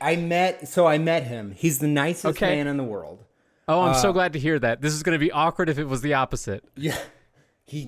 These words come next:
Speaker 1: stabbed me four times. No, uh,
Speaker 2: <laughs> He
Speaker 1: I
Speaker 2: tripped me and spat on me.
Speaker 1: There's no way not to big time this story.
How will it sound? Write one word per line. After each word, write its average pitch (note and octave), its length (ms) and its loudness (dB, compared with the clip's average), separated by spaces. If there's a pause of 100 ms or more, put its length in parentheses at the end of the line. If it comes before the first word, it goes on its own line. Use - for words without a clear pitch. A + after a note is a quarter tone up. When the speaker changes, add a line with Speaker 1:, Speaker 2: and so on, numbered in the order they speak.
Speaker 1:
stabbed G3 520 4
me G3+ 160 4
four F3 400 0
times. G#2 560 -8
No, C#3+ 200 -6
uh, B2 480 -2 (200)
Speaker 2:
<laughs> - 220 -6
He G3+ 180 -2
Speaker 1:
I D#3+ 260 6
Speaker 2:
tripped F#3 160 0
me B3 200 -2
and G3 160 -2
spat F#3 460 2
on B2+ 180 0
me. A#2+ 80 -2
Speaker 1:
There's E3+ 260 4
no E3+ 280 4
way F#3 260 4
not D3 460 -2
to D3 100 -8
big C3 340 -6
time E3 360 -6
this F3 180 -8
story. F#3 560 -4